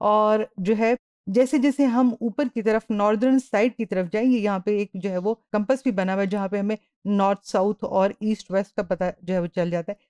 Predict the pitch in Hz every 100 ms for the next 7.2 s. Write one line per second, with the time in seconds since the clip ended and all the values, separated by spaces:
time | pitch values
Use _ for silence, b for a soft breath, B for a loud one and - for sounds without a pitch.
0 | _ - 262 269 214 196 202 202 320 320
1 | - 202 214 226 226 233 240 247 233 214
2 | 214 - 277 _ _ 247 202 214 208 294
3 | 180 160 220 233 254 302 294 - 254 294
4 | - 285 226 240 226 277 311 254 254 240
5 | 311 277 233 214 185 - 208 214 214 _
6 | - 240 - - 330 302 196 196 208 233
7 | 220